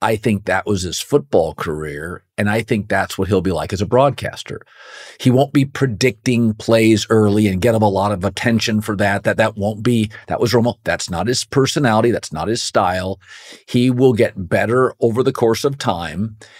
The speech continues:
and he'll be highly conscientious, super prepared.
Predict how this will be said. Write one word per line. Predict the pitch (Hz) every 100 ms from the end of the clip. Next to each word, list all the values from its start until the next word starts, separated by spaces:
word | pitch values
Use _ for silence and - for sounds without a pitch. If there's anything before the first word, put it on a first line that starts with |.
| - -
and | 113 101
he'll | 117
be | 107 110 - -
highly | - - 98 113 127 127 131 139
conscientious, | - 110 110 - 135 104 85 90 90 - - _ _ - _
super | - - - 135 120 120 123 131 -
prepared. | 156 143 127 92 76 80 104